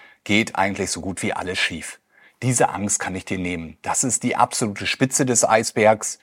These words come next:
und ist nicht die Norm, auch wenn man manchmal davon ausgeht. In diesem Podcast möchte ich dir aber erklären, was kannst du tun, um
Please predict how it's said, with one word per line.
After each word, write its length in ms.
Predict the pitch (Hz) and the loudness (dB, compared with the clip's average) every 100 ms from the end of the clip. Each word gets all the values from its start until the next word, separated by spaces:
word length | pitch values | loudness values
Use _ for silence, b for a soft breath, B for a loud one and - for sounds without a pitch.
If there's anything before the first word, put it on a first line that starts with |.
| b b b | b b b
und 240 | 131 117 | 2 2
ist 300 | - 117 - | -2 -2 -2
nicht 280 | 98 95 - | -2 -4 -6
die 100 | 92 | -6
Norm, 380 | 98 104 113 110 | 0 6 6 6
auch 240 | - 95 | 0 -2
wenn 100 | 98 | -2
man 120 | 95 87 | -2 -2
manchmal 320 | 90 - 87 | -4 -2 -2
davon 280 | 87 110 - | -2 -4 -6
ausgeht. 500 | 90 - - - b b b b b b - | -4 -4 -6 -18 b b b b b b -2
In 120 | 135 | 4
diesem 260 | 170 208 165 | 6 6 4
Podcast 600 | 120 139 139 143 135 - | 4 4 4 4 2 2
möchte 260 | 123 135 127 | 2 2 -4
ich 160 | 120 | -4
dir 140 | 127 101 | -2 -2
aber 160 | 95 | -2
erklären, 480 | 85 - 117 151 147 B B | -2 0 0 0 -4 B B
was 220 | 113 - | 0 0
kannst 320 | - 120 - | 0 -2 0
du 140 | 202 214 | 0 0
tun, 520 | - 107 156 202 - | 0 2 2 0 2
um 320 | 151 165 208 | 6 6 6